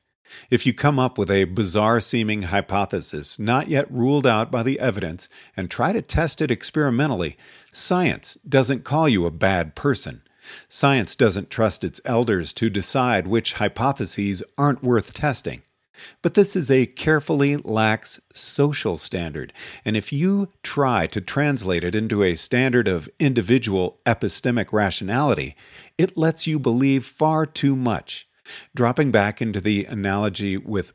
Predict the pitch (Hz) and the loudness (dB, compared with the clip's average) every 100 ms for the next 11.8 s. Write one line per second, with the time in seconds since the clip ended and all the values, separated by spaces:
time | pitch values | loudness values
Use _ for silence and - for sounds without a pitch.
0 | _ - 98 87 104 110 117 135 107 - | _ -4 -2 0 0 0 0 -2 -4 -4
1 | - 110 113 - - - 101 113 - - | 0 0 0 -4 -8 -4 -2 -2 -8 -4
2 | 110 101 101 - 143 131 82 78 87 85 | -2 -2 -4 -2 0 0 -2 -6 -8 -10
3 | - - - _ - - 135 113 156 - | -16 -20 -20 _ -8 -2 -2 0 0 0
4 | 175 - 131 - 127 120 107 - _ - | -4 -4 -4 -2 -2 -2 -4 -10 _ -8
5 | - - 143 147 131 131 - - - - | -4 0 2 4 4 2 -6 -8 -6 -2
6 | 143 147 127 113 131 - 110 107 139 120 | -2 -2 -2 0 2 2 0 2 2 2
7 | 87 92 - _ _ - 120 120 117 - | 0 -2 -14 _ _ -4 -2 -2 -6 -12
8 | _ _ 92 113 147 143 135 143 113 85 | _ _ -4 0 0 0 0 0 -2 -4
9 | 107 139 82 78 71 71 - _ _ _ | -2 -2 -2 -4 -4 -10 -16 _ _ _
10 | _ _ - - - 160 110 160 240 185 | _ _ -20 -20 -16 -6 -2 0 0 0
11 | 139 156 - 110 120 117 104 87 | 2 2 2 2 4 2 0 -2